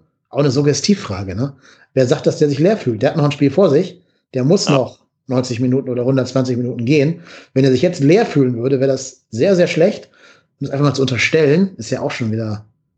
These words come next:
Speaker 1: eigentlich sehr schlechter Journalismus. Ich bin ein bisschen überrascht. Ich, also, wer hier den Podcast länger hört, der weiß ja, dass ich nie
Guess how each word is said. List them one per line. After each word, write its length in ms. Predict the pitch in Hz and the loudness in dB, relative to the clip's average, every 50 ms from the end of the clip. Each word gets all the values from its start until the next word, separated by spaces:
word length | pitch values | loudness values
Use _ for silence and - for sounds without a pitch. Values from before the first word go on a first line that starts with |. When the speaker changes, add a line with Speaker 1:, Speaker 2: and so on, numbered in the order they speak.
| _ _ | _ _
Speaker 1:
eigentlich 300 | - 131 156 165 143 - | -2 0 2 2 2 2
sehr 120 | - 143 | 0 -2
schlechter 300 | 131 - 170 170 170 143 | 0 0 -2 0 0 -4
Journalismus. 800 | 117 113 123 120 120 117 135 156 - - 127 160 - - - - _ _ _ _ _ _ - - - - - - - - _ _ | -2 -2 -2 -2 0 0 0 -2 0 0 -2 -2 -2 -4 -12 -18 _ _ _ _ _ _ -20 -20 -20 -20 -20 -20 -20 -20 _ _
Ich 100 | - - | -2 0
bin 120 | 160 165 | 2 4
ein 40 | 147 | 4
bisschen 240 | 160 190 190 220 175 | 4 4 2 0 0
überrascht. 640 | 156 143 127 117 107 117 143 226 285 - - - | 2 0 0 0 -2 0 0 0 0 -2 -4 -6
Ich, 260 | 135 120 123 - - - | -8 -10 -10 -10 -8 -6
also, 300 | 123 127 123 - _ _ _ _ - | -6 -6 -6 -8 _ _ _ _ -6
wer 160 | 110 131 143 | 0 0 2
hier 120 | 127 139 | 2 2
den 120 | 127 131 127 | 2 0 0
Podcast 360 | - 156 - - 147 135 - | -2 -4 0 0 0 0 2
länger 280 | 127 143 147 139 131 127 | 0 2 2 2 2 2
hört, 200 | 139 160 151 151 | 2 2 2 2
der 140 | 139 123 | 0 0
weiß 200 | 123 135 143 143 | 0 0 0 0
ja, 80 | - 139 | 0 -2
dass 140 | 131 127 123 | -2 -2 -4
ich 120 | 135 117 | -4 -2
nie 440 | 131 131 143 147 147 147 147 143 | 0 2 2 4 4 2 0 0